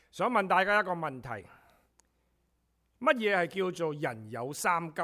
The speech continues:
呢？嗱，我唔會問阿 Josephine，因為 Josephine 個答案一定呢係超人嘅。我哋普通嘅，我哋會點答呢？人有三急。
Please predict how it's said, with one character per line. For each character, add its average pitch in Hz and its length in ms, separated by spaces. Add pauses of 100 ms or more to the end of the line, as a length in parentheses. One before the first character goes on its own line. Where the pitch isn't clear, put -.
呢？ 151 240 (760)
嗱， 127 140
我 165 140
唔 160 200
會 165 80
問 151 240
阿 151 100
Josephine， 175 600
因 165 100
為 143 80
Josephine 170 580
個 135 80
答 123 140
案 123 100
一 127 300
定 120 160
呢 143 200
係 110 160
超 175 380
人 90 280
嘅。 98 140 (600)
我 233 120
哋 233 120
普 185 420
通 269 320
嘅， 180 320 (720)
我 262 160
哋 240 80
會 233 160
點 202 360
答 175 180
呢？ 180 160
人 127 340
有 127 260
三 151 460
急。 156 80